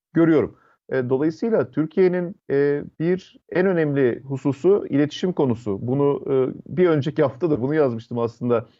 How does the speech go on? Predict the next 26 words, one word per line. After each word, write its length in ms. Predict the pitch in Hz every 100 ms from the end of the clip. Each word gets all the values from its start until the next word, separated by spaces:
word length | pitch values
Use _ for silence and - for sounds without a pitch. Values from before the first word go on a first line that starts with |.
| _
Merkez 400 | 120 127 127 143
Bankası 360 | 131 127 127 123
Başkanımız 520 | 127 123 127 131 135
özelinde. 560 | 127 117 113 113 175 202 _ _ _ _
Çünkü, 560 | - 147 175 170 156 -
e, 220 | 127 120
böyle 240 | 127 175 180
bir 100 | 165
iletişimsiz 760 | 147 147 - 175 156 - 180
ortam 460 | 156 143 165 151 -
ortaya 420 | 131 135 147 156
çıktığı 400 | 151 139 - 180
zaman, 380 | 214 175 120 123 - _ _ -
yani 200 | 127 123
Merkez 440 | 120 123 165 147
Bankası 640 | 143 143 147 139 151 143 -
üzerinden 640 | 131 135 135 131 135 131
para 220 | 131 127 139
politikasının 640 | 143 - 143 - 139 131
nasıl 260 | 131 131 139
şekillenebileceği, 1080 | 147 135 131 131 127 131 123 131 123 117 117 _ _ -
Merkez 360 | 120 123 151 143
Bankası'nın 460 | 147 147 139 143
en 60 | 165
azından 640 | 165 147 139 139 139 139
nereleri, 680 | 120 127 156 151 147 135 127